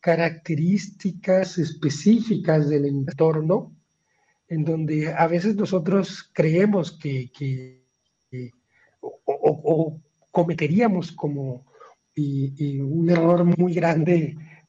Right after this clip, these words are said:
y, y, y poniéndolo en términos de lo que decía César, este, en términos de una insensibilidad hermenéutica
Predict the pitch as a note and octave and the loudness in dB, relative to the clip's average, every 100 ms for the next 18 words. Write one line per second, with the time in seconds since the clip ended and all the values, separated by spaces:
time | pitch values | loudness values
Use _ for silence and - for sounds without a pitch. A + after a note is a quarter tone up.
0 | _ D3+ - D#3 D3+ - D#3 D3+ D3 C#3+ | _ -12 -4 -4 -4 -4 -6 -6 -12 -16
1 | - _ D3+ D3+ C#3+ C#3+ D3 D#3+ E3 D3+ | -20 _ -8 -4 -2 -2 -4 -4 -4 -2
2 | D#3 D3+ D#3 D#3 C#3 C#3 C#3 C3 D3 C#3 | -2 -2 -2 -2 -2 -4 -4 -4 -4 -4
3 | D3+ D3 D#3+ D#3 - _ _ D3 - C#3+ | -4 -2 -4 -4 -12 _ _ -12 -8 -4
4 | C3+ C3+ D3 D3 E3+ D#3+ D3 D#3 D#3+ - | -4 -2 -2 0 -2 -2 -2 0 -2 -6
5 | - _ D#3+ E3 - D3+ C3+ D#3+ C#3+ C3+ | -18 _ -4 -2 -2 -4 -2 -4 -2 -2
6 | C#3+ D#3 F#3+ E3 D#3 D3+ C#3+ C3+ C3 - | 0 0 -2 -2 -2 -2 -4 -8 -16 -18